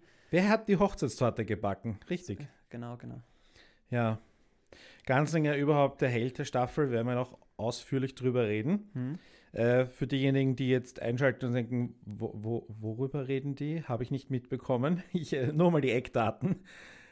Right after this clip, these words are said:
Speaker 1: Maiberger im Kopf des Täters war eine achtteilige, also die erste Staffel hatte acht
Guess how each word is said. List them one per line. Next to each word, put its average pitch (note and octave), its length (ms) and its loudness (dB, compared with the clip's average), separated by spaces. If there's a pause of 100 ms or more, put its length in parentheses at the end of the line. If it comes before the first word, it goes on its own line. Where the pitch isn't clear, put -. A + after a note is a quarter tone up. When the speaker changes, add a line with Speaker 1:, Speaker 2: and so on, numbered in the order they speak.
(200)
Speaker 1:
Maiberger D3+ 500 6
im C3+ 80 0
Kopf C#3 220 0
des C3+ 160 -2
Täters B2+ 340 -4
war A#2+ 120 2
eine A2 260 -2
achtteilige, A#2 1120 0 (580)
also G#2+ 140 -6
die F#2 60 -6
erste G#2+ 240 -2
Staffel B2 340 -2
hatte G#2+ 220 -4
acht - 340 -6